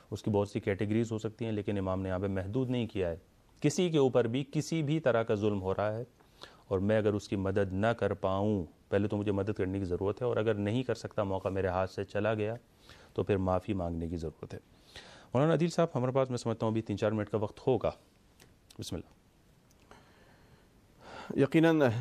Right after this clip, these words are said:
Speaker 2: دعا بہت پرمغز ہے اور اس میں بہت غور کرنے کی ضرورت ہے، اور میں بھی خدا کا شکر کرتا ہوں کہ اس پروگرام کے طفیل میں ہی صحیح مجھے بھی اس دعا کا مطالعہ کرنے کی توفیق ہوئی، الحمدللہ۔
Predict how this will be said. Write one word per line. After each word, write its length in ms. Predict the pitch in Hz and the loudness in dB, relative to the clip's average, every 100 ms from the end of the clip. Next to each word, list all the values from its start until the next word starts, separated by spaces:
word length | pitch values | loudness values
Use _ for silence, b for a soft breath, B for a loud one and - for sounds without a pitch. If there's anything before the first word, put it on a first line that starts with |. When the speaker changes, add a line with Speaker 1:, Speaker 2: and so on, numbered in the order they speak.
| 117 113 | 0 4
Speaker 2:
دعا 400 | 123 131 135 120 | 6 8 6 4
بہت 520 | 98 113 117 - 110 104 98 90 - - - - - 58 - | 0 -2 -2 -4 -4 0 0 -2 -4 -12 -18 -16 -14 -16 -10
پرمغز 460 | 101 90 101 110 98 | -6 -2 0 0 2
ہے 220 | 107 120 | 2 4
اور 360 | 104 90 85 85 | 4 2 0 -2
اس 440 | 85 85 80 - | -2 -2 -4 -6
میں 100 | 92 82 | -6 -4
بہت 240 | 95 95 | -4 -4
غور 240 | 90 92 | 0 0
کرنے 360 | 110 101 104 104 | 2 -2 -2 -4
کی 80 | 107 | -2
ضرورت 440 | 104 104 107 - | -2 0 -2 -2
ہے، 140 | 104 110 | 0 0
اور 460 | 101 92 78 85 - B B B B B - - 67 62 | 0 -2 -4 -6 -10 B B B B B -8 -4 -2 -2
میں 420 | 101 104 104 98 | -2 0 0 -2
بھی 240 | 95 107 - | -2 -2 0
خدا 220 | 98 101 | 0 2
کا 100 | 104 | 0
شکر 300 | - 107 104 | -4 -4 -4
کرتا 240 | 101 - 98 | -4 -2 -2
ہوں 180 | 110 110 | 0 0
کہ 100 | 107 | -2
اس 200 | 92 - | -4 -2
پروگرام 360 | 87 90 95 | 0 0 0
کے 100 | 101 | -4
طفیل 320 | - 92 90 | -6 -2 -2
میں 160 | 92 95 | 0 0
ہی 120 | 113 | -2
صحیح 320 | 110 98 104 | 0 0 0
مجھے 240 | 104 95 98 | 0 0 0
بھی 260 | 107 107 - | 0 -2 -4
اس 180 | 104 98 | -8 0
دعا 180 | 92 | 0
کا 120 | 92 92 | 0 -2
مطالعہ 420 | 87 90 92 95 | -2 0 2 0
کرنے 360 | 90 90 92 | -2 -4 -6
کی 300 | 90 92 92 - - | -6 -4 -6 -6 -4
توفیق 400 | 85 - 110 104 | -4 -2 -4 -2
ہوئی، 120 | 98 | -2
الحمدللہ۔ 640 | 92 101 101 95 95 110 | 0 -2 -2 -2 0 0